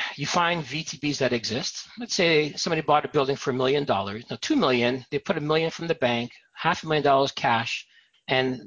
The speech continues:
the seller is holding a mortgage, half a million dollars. At seven percent, that's thirty-five thousand a year. So I'd probably take thirty-five thousand, and keep in mind it's a five-year mortgage.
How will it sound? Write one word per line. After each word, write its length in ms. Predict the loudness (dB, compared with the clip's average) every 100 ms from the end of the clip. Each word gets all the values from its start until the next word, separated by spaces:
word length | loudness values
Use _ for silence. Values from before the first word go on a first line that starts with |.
| -20 _
the 60 | -4
seller 340 | 2 4 4
is 100 | 2
holding 380 | 2 2 2 0
a 100 | -2
mortgage, 720 | -2 2 0 0 -6 -6 -10 -12 _ _ _ -2
half 240 | -2 -2
a 20 |
million 180 | -4 -4
dollars. 400 | -4 -6 -12 -16 _ _ _ -6
At 140 | 0
seven 200 | 0 0
percent, 400 | -2 0 -2 -2
that's 160 | -6 -4
thirty-five 360 | -4 0 0
thousand 320 | 2 0 0 -4
a 40 |
year. 300 | -6 -8 -12 _ _ -20 _ _
So 160 | -2 -2
I'd 100 | 0
probably 220 | 0 0
take 200 | -2 -2
thirty-five 400 | -4 0 -2 0
thousand, 400 | -2 -2 -6 -12 _ _ _
and 380 | 0 2 0 -2 -14 _ -8
keep 140 | 0
in 80 | 2
mind 160 | 2
it's 120 | 0 -2
a 20 |
five-year 420 | 2 2 2 -2
mortgage. 640 | 2 0 0 -6 -8 -12